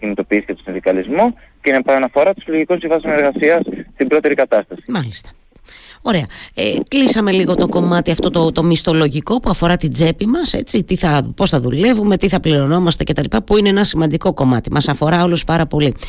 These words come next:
Speaker 2: Πάμε στις
Speaker 1: Ακριβώς.
Speaker 2: συντάξεις, πάμε και στους ανθρώπους
Speaker 1: Ε,
Speaker 2: που
Speaker 1: πριν
Speaker 2: έχουν,
Speaker 1: πάμε
Speaker 2: ναι,
Speaker 1: στις συντάξεις,
Speaker 2: βέβαια.
Speaker 1: ένα απλά για τις ασφαλιστικές εισφορές,
Speaker 2: Σωστό.
Speaker 1: γιατί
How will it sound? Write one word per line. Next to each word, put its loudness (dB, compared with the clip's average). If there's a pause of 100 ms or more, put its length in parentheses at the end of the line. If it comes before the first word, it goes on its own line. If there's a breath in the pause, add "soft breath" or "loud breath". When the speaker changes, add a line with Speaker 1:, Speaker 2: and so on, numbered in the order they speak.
(260 loud breath)
Speaker 2:
Πάμε 4
στις -2
Speaker 1:
Ακριβώς. 2
Speaker 2:
συντάξεις, 0
πάμε 2
και -2
στους -4
ανθρώπους 0
Speaker 1:
Ε, 6
Speaker 2:
που 2
Speaker 1:
πριν 2
Speaker 2:
έχουν, 0
Speaker 1:
πάμε 2
Speaker 2:
ναι, 2
Speaker 1:
στις -6
συντάξεις, 0
Speaker 2:
βέβαια. 0
Speaker 1:
ένα 2
απλά 0
για -2
τις -14
ασφαλιστικές -2
εισφορές, 2
Speaker 2:
Σωστό. -2
Speaker 1:
γιατί 0